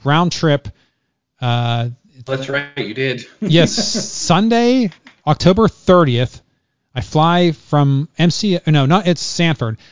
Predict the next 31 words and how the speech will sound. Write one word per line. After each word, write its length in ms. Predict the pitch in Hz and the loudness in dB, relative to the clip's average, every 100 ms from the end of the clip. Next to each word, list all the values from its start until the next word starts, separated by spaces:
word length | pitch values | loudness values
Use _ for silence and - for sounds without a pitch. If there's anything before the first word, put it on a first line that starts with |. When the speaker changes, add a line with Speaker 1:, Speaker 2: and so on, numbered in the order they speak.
| _ | _
Speaker 1:
Sanford 600 | - 180 196 220 220 202 | -2 0 2 2 2 0
to 120 | - 190 | -6 0
Richmond 420 | 180 - 180 170 | 0 2 0 2
and 180 | 135 110 | -2 0
back, 460 | 143 131 123 - _ _ _ _ _ _ | 0 0 -2 -10 _ _ _ _ _ _
Sunday 640 | - - 190 196 202 202 | -4 0 2 4 2 2
to 380 | - - 160 147 | -2 0 2 2
Thursday 920 | - 165 156 135 123 120 113 120 139 _ 143 | 0 2 4 4 2 0 0 -2 -6 _ -2
over 360 | 147 160 151 | 2 2 2
Halloween 560 | - 151 139 139 127 127 | 2 0 2 2 0 -2
for 200 | - 117 | -6 -8
forty-seven 760 | - 175 185 - 156 147 151 | 0 2 2 2 0 2 0
and 160 | 143 110 | 0 -2
change. 440 | 120 110 98 - - - - - | -4 -4 -4 -6 -6 -12 -20 -6
<laughs> 320 | 196 - 220 | -6 -4 -2
Out 320 | 208 254 220 | 2 2 0
the, 80 | - | 0
out 120 | 247 | 2
the 80 | 247 | 2
door, 400 | 185 254 123 - _ _ - | 4 4 2 -4 _ _ 0
forty-seven 340 | 240 214 202 | 2 4 0
and 80 | 160 | 0
change. 140 | 139 | 0
Under 240 | 233 269 - - _ | 2 2 0 -6 _
fifty, 480 | - 220 196 170 156 190 | 0 0 2 0 -2 0
under 180 | 247 | 2
forty-eight 500 | - 247 208 190 202 | 2 2 0 0 -2
dollars 520 | 170 151 131 120 120 - - _ _ - | 0 0 0 -2 -6 -10 -20 _ _ -4
for 220 | 135 123 | 0 2
that. 240 | 117 110 | 0 0
So 240 | - 147 | 2 2